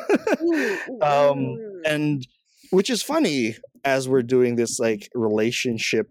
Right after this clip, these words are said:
Speaker 1: ex-, uh, uh, walkthrough, but I, I got a message in, from my phone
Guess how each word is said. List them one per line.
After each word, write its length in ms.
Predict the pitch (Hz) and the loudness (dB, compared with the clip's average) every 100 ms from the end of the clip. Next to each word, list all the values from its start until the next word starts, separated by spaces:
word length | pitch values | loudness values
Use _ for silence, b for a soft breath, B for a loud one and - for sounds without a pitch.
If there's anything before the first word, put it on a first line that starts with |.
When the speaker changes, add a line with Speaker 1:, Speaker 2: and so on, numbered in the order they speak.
| - | -6
Speaker 1:
ex-, 360 | 104 101 - - - | -6 -4 -6 -6 -2
uh, 380 | 104 95 92 90 _ _ - _ _ _ - | 0 0 -2 -6 _ _ -20 _ _ _ -6
uh, 160 | 95 92 | -2 -2
walkthrough, 720 | 90 104 101 - 107 101 98 | 0 -2 -4 -6 -2 0 0
but 160 | 98 104 | -4 -4
I, 160 | 113 117 | -2 -2
I 100 | 120 | -2
got 200 | 113 120 | 0 2
a 60 | 113 | 0
message 580 | 110 110 - 107 107 - - | 0 -4 -2 -4 -4 -8 -6
in, 380 | 110 107 101 98 b b b - | -2 -2 -2 -6 b b b -8
from 640 | - 113 104 101 98 104 | -2 0 0 -2 -2 -2
my 140 | 104 | -2
phone 720 | 104 - 110 107 101 98 98 | -4 -2 0 0 -2 -4 -6